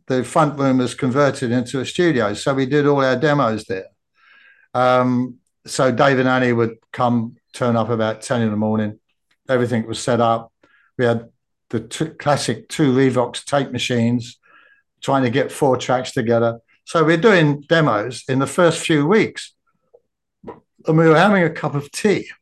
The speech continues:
as I <laughs> remember, in the kitchen. And Annie was still in, in, in the front room, which was the studio. And she was just playing on the keyboard that song. And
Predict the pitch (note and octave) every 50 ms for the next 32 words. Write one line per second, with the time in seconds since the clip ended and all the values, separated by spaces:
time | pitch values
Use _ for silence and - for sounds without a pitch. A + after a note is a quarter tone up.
0 | - - - G#2+ G#2 A2+ G#2 G2+ G#2+ G2 - G2 F#2 A#2 B2 A#2+ C3+ F#3 - -
1 | - - - - - - - - - - - C3 C3 C3+ C3 - F3+ D#3+ D#3+ -
2 | C3+ A2+ A2+ B2+ C3+ C3+ D#3 F3 F3 D#3+ D3+ C#3 C3 - C#3+ - - - - D3
3 | C#3+ C#3+ C3+ B2+ C3 C3 A#2+ - - C3 B2 A#2+ B2 A#2+ A#2+ B2 B2+ B2+ _ -
4 | B2 A#2 A#2 A2+ A2 - - - B2+ A#2 G#2+ - D3 D3 A#2+ G2 G2+ G#2+ - -
5 | - - - G2+ F2 - - - - - D3 C#3 B2 G#2+ G2 F#2+ G#2+ A#2 - -
6 | - - _ _ _ _ - D#3 - - - F3 D#3+ - G#3+ F#3+ - - - G#3+
7 | G#3+ G#3 F#3 D#3+ D3+ D3 C#3 D3 - F3 E3 C#3+ C#3+ B2 A#2 A2+ A2+ A2+ - -
8 | _ - - - - - - - C#3+ C3 B2 - - - G#3 A#3 G3 - - -
9 | - _ _ _ _ _ _ _ _ _ _ _ _ _ _ _ _ - C#3+ D3
10 | C#3+ C#3 C#3+ C#3+ C#3+ -